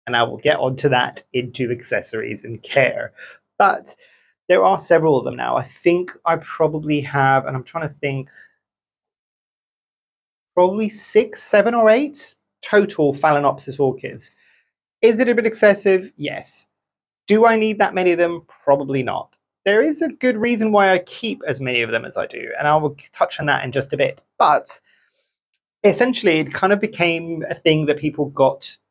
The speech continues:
for me as gifts. So the first one was a gift. I'm pretty sure I don't think I've actually bought one for myself. It was just people giving gifts.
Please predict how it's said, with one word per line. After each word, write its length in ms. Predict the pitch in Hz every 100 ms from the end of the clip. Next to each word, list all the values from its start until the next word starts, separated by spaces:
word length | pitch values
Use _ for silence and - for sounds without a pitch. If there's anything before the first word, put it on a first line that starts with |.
| _
for 140 | 143
me 160 | 131 123
as 140 | 120
gifts. 400 | - 135 - -
So 320 | - - 123 123
the 80 |
first 280 | 120 151 147
one 100 | 143
was 120 | 135
a 20 | 139
gift. 140 | 135
I'm 120 | 139
pretty 180 | 143 220
sure 160 | 220 190
I 40 |
don't 220 | 170 175
think 140 | 180 180
I've 80 |
actually 400 | 165 151 - 143 - -
bought 380 | 160 160 -
one 400 | 165 143 139 139 -
for 280 | - 156
myself. 480 | 139 127 170 - -
It 80 | 131
was 120 | 131
just 240 | - 139 -
people 280 | 175 165 156
giving 260 | 143 135
gifts. 420 | 131 139 139 -